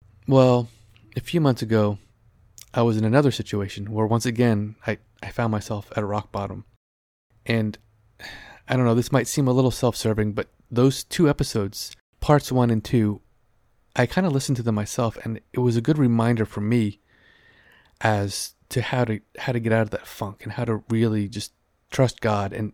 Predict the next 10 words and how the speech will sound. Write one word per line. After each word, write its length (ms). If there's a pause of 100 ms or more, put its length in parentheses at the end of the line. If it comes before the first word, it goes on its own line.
and 360 (800)
rely 300
on 60
Him 520
to 100
help 200
you 80
through 200
those 200
periods. 600